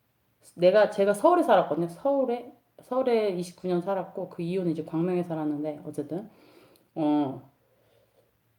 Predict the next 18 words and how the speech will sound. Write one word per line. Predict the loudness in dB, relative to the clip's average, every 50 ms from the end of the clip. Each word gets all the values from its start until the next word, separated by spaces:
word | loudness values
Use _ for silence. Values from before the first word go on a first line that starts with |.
| _ _ _ -20 _ _ _ _ _
제가 | 0 4 6 8
만약에 | 6 8 6 4 0
서울역에 | 0 2 2 4 6 6 6 6 4
산다고 | 4 4 4 4 2 2
칠게요. | 0 -2 -6 -4 -2 -2 0 0
서울역에 | 0 -4 -4 -2 -2 0 0 0 -2 -2 -6 _ _ _
살고 | -4 -2 -2 -2 -2 -2 -4
친구는 | 0 6 6 6 6 6 2 0
대전에 | 0 0 0 0 2 0 0 0
살고 | 0 0 -2 -2 -4 -8
뭐 | -8 -10 -10
친구는 | -10 -10 -10 -6 -4 -4 -2 -2 -2 -4 -4 -4 -4 -4 -4 -6
대구에 | -4 -4 -4 -2 0 -2 -2
살고 | 0 0 0 0 0 -2 -4 -4 -4 -2 -4 -4 -4 -6 -6
뭐 | -6 -10 -10
부산에 | -8 -4 0 2 2 2
산다고 | 0 -2 0 2 2 0
칠게요. | 0 -2 -6 -8 -4 -4 -4 -4 -4 -6 -10